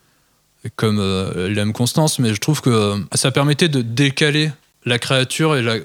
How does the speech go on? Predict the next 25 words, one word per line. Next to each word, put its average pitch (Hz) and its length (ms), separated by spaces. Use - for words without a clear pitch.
la 123 140
mettre 139 300
dans 120 160
un 127 80
autre 127 180
endroit, 156 480
et 127 180
je 127 100
trouve - 180
que - 80
ça 139 100
lui 120 120
donnait, 135 320
euh, 127 220
peut-être 139 400
un 143 100
peu 147 140
plus 147 240
d'originalité 139 840
que 135 400
perdra 135 560
Predators 135 680
et 117 140
que, - 180
euh, 107 760